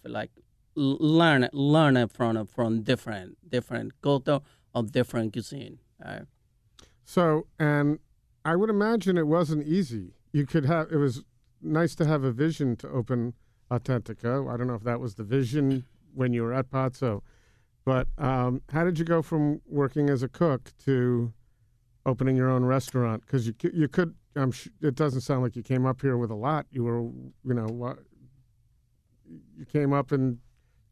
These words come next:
Speaker 2: risked everything.
Speaker 1: Yeah.
Speaker 2: You didn't have anything.
Speaker 1: No, it was, it was, it was hard. So I got the, uh,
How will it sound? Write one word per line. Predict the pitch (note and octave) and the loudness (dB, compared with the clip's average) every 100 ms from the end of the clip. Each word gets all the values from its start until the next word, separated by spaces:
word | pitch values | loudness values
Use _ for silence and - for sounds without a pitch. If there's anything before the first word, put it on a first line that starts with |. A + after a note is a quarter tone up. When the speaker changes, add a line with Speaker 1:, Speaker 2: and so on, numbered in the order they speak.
| - | 0
Speaker 2:
risked | D#3+ F3+ - | 2 2 2
everything. | E3+ F#3 D#3+ B2 A2+ B2+ - _ - | 2 2 2 0 -4 -6 -10 _ 0
Speaker 1:
Yeah. | D#3+ C#3+ B2 | 2 4 4
Speaker 2:
You | C3+ | 4
didn't | D3 D3+ | 4 4
have | F#3 | 2
anything. | D#3+ A#2+ A2 G#2+ - _ _ - - | 2 -2 -8 -16 -20 _ _ -20 2
Speaker 1:
No, | E3+ F3 F3+ F3 E3+ | 6 8 8 8 6
it | E3 | 6
was, | E3 D3 - - | 6 4 -4 4
it | F3 | 6
was, | G#3 F#3+ C#3+ C3 - _ - - _ | 8 6 2 -4 -10 _ -20 -20 _
it | E3+ | 4
was | F#3+ F#3 | 6 4
hard. | - C3 C3+ D3+ - - | 4 6 8 6 2 -10
So | - C#3+ C3+ | 0 4 6
I | C#3+ | 4
got | C#3 D3+ C#3+ | 4 2 2
the, | - C#3 C3 | 2 4 4
uh, | A#2 | 2